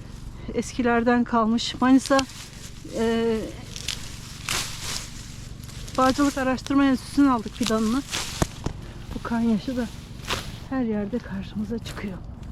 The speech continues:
Birkaç salkım olmuştu zaten. Bakın üstünde size göstereyim diye herhalde. İki tane kalmış bakın. Ama kokusu çok güzel.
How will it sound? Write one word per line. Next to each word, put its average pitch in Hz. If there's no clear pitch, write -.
Birkaç 311
salkım 233
olmuştu 233
zaten. 233
Bakın 247
üstünde 262
size 269
göstereyim 277
diye 226
herhalde. 220
İki -
tane 240
kalmış 220
bakın. -
Ama 277
kokusu -
çok 254
güzel. 208